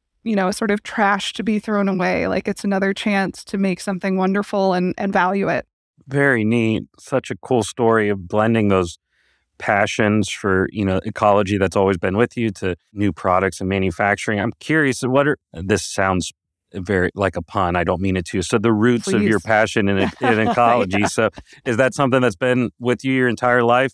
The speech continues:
Speaker 2: since playing in the backyard amongst the trees and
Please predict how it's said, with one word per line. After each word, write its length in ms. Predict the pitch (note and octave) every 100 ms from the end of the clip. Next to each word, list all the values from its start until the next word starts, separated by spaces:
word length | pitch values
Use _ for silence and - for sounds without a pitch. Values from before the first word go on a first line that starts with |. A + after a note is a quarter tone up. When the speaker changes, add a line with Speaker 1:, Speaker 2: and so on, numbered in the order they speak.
| _
Speaker 2:
since 360 | - A2+ - - _ _ _
playing 360 | - A#2 A#2+ A#2+
in 180 | A2+ A2
the 60 |
backyard 680 | G2+ A2+ G#2+ B2 A2+ A#2+ B2
amongst 320 | A2+ A2 -
the 80 | A2
trees 560 | - A#2+ A2+ A2+ A2
and 220 | G#2 G2